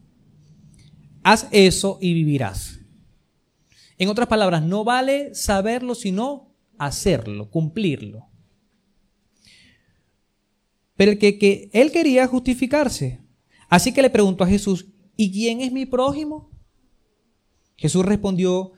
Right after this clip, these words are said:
"Bajaba un hombre de Jerusalén a Jericó". Jesús, como excelente maestro, no daba las respuestas directas, sino que ponía, ¿qué?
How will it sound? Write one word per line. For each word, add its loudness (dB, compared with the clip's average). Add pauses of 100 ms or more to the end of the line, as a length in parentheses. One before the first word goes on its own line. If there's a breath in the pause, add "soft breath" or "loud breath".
(280 soft breath)
"Bajaba 4
un -2
hombre 2
de 4
Jerusalén 2
a -4
Jericó". -4
Jesús, -8 (460)
como -4
excelente 0
maestro, -2 (640)
no -4
daba -4
las 0
respuestas -2
directas, -4
sino -6
que -8
ponía, -8
¿qué? -8